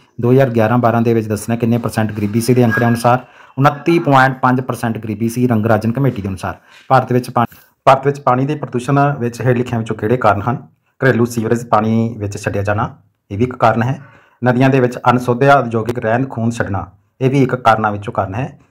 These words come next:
ਇਹ ਦੋਨੋਂ ਕਾਰਨ ਜਿਹੜੇ ਭਾ-, ਭਾਰਤ ਵਿੱਚ ਪਾਣੀ ਦੇ ਪ੍ਰਦੂਸ਼ਣ ਦੇ ਮੁੱਖ ਕਾਰਨ ਹਨ। ਮਨੁੱਖੀ ਪੂੰਜੀ ਦੀ ਗੁਣਵੱਤਾ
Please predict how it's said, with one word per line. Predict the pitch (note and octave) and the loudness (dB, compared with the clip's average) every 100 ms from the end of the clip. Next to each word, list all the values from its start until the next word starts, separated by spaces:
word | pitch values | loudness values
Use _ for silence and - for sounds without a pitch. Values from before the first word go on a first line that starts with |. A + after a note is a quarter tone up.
| _ | _
ਇਹ | B2+ | -2
ਦੋਨੋਂ | A#2 C3 | 0 2
ਕਾਰਨ | B2+ G#2+ G#2+ G#2 | 2 0 -2 -4
ਜਿਹੜੇ | G2 G#2 | -4 -4
ਭਾ-, | C#3 - - | -4 -8 -8
ਭਾਰਤ | - A#2+ - | -2 -2 -2
ਵਿੱਚ | G#2+ | -8
ਪਾਣੀ | - G#2+ G2+ | -6 -6 -4
ਦੇ | G#2 | -6
ਪ੍ਰਦੂਸ਼ਣ | G#2 G2 G#2+ A#2+ C3+ - _ _ - | -8 -10 -8 -6 -8 -12 _ _ -8
ਦੇ | G#2+ | -4
ਮੁੱਖ | G#2+ A#2+ - | 0 -2 0
ਕਾਰਨ | F#2 F2+ | -4 -4
ਹਨ। | G2 F2+ _ _ _ _ _ _ - | -10 -14 _ _ _ _ _ _ -2
ਮਨੁੱਖੀ | D3 D3 G3 | 0 0 -2
ਪੂੰਜੀ | F3+ C3+ C3+ | 2 2 2
ਦੀ | C#3+ | 0
ਗੁਣਵੱਤਾ | C#3 G#2+ G2+ G2+ C3 | 0 -2 0 0 -2